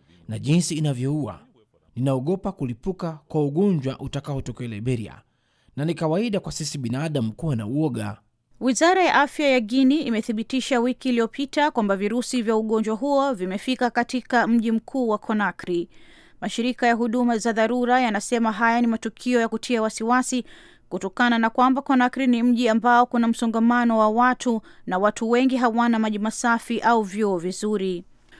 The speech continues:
Speaker 2: Huko Liberia, watu wawili wamepimwa na kupatikana na virusi vya Ebola. Sierra Leone, kuna ripoti za baadhi ya watu huenda wameambukizwa. Siku ya Jumamosi, Senegal ilifunga mpaka wake na Guinea kusini magharibi mwa nchi kama njia ya kinga.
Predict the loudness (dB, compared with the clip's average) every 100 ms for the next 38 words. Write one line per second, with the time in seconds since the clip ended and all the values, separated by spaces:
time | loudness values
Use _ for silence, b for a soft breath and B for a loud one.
0 | b -4 -2 -2 0 2 4 2 0 -2
1 | 0 2 2 2 -2 -2 -2 0 0 2
2 | 2 2 0 0 2 4 4 2 -2 -4
3 | -8 -8 -2 0 2 0 0 -2 -2 -4
4 | -2 -2 0 0 0 0 -2 b b b
5 | b b 0 2 4 4 4 2 2 2
6 | 2 2 0 0 0 2 4 4 2 2
7 | 2 2 0 -2 2 2 2 2 0 0
8 | -4 -6 -8 -6 -4 -4 -6 b b b
9 | b -4 -2 0 0 0 2 2 2 0
10 | -4 -2 0 0 2 2 2 -4 -4 0
11 | 2 2 0 0 -2 0 2 4 2 0
12 | -2 -2 -2 0 4 4 2 -6 -4 0
13 | 0 0 0 0 0 -2 -2 0 0 0
14 | -2 -2 0 0 0 -2 -2 0 0 -2
15 | -2 0 2 0